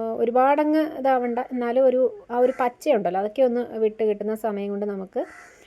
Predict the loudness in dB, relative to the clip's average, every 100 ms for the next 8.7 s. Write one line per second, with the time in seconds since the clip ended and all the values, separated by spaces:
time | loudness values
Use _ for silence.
0 | _ -14 -8 -6 -4 -6 -8 -12 -10 -4
1 | -2 -2 0 0 0 -2 -6 -8 -10 -4
2 | -4 -4 -4 -6 -4 -6 -6 -6 -2 -2
3 | -2 -6 -18 _ _ _ _ -20 -20 -20
4 | _ _ _ _ _ _ _ _ _ _
5 | -10 -2 2 4 2 2 2 2 0 0
6 | 0 0 -2 -2 -2 -6 -10 -14 -8 -6
7 | -4 -4 -4 -6 -6 -6 -6 -6 -6 -8
8 | -6 -6 -6 -8 -8 -8 -10